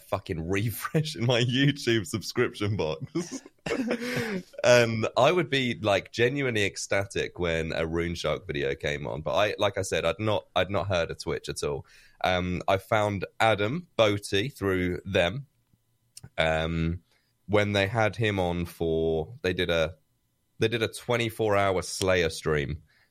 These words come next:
um, where they had various guests come on throughout, and, and Adam was one of those guests. And, uh, I found out about him through them, and then he was the first ever person that I watched on Twitch. Um, and then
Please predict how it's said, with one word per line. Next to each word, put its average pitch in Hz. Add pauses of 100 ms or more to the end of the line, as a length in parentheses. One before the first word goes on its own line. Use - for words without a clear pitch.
(120)
um, 78
where 87
they 87
had 85
various 82
guests -
come 85
on 78
throughout, 73
and, 69 (400)
and 78
Adam 78
was 73
one 76
of 67
those 67
guests. -
And, 69
uh, 62 (680)
I -
found 107
out 78
about 76
him 80
through 71
them, 85 (480)
and 82
then 80
he 110
was 120
the -
first 95
ever 82
person 82
that 73
I 71
watched 82
on 82
Twitch. - (920)
Um, 73 (140)
and 85
then 80